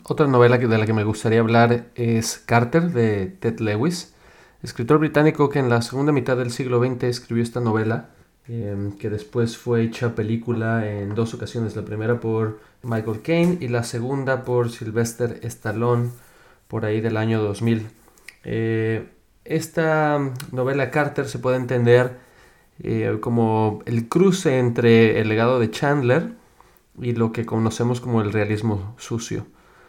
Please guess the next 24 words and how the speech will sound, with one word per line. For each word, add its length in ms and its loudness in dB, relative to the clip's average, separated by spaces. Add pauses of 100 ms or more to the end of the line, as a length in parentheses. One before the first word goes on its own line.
(260)
Como 200 -4
sabemos, 420 2
el 300 2
realismo 420 2
sucio 340 0
es 140 -2
un 100 0
movimiento 400 4
literario 600 2
que 100 -2
nació 300 -2
en 80 0
Estados 340 0
Unidos 460 0
y 240 -8 (500)
que 140 0
reduce 380 2
principalmente 640 0
la 400 4 (320)
ornamentación 840 0
habitual 440 4
en 100 2
la 60 0
literatura 840 0